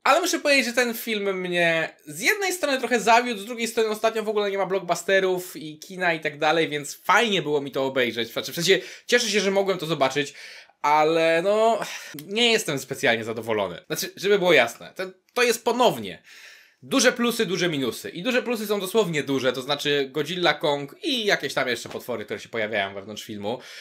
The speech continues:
I dostajemy zdecydowanie to, po co przyszliśmy, czyli rozpierduchę. I tak jak mówię, ja dwunastoletni to ten film po prostu uwielbiał. Szczególnie, że mówiłem to przy poprzednich filmach, ale może powtórzę, bo nie wszyscy pewnie słyszeli,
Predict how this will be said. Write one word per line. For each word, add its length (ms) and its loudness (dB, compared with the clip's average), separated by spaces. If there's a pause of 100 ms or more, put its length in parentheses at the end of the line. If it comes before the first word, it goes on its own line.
(680)
I 300 -4 (160)
dostajemy 600 4
zdecydowanie 560 0
to, 180 0
po 180 -6
co 500 2
przyszliśmy, 560 -10
czyli 400 -14 (100)
rozpierduchę. 1000 2
I 60 -6
tak 120 2
jak 100 0
mówię, 340 2
ja 300 4
dwunastoletni 1000 -2
to 160 -12
ten 160 -4
film 300 -8
po 100 -8
prostu 400 -12
uwielbiał. 640 -4 (320)
Szczególnie, 440 0
że 160 4
mówiłem 300 2
to 80 0
przy 140 -8 (160)
poprzednich 440 0
filmach, 260 -4
ale 120 -2
może 180 -6
powtórzę, 320 -6
bo 60 -4
nie 80 -6
wszyscy 280 -12
pewnie 300 -12 (280)
słyszeli, 380 0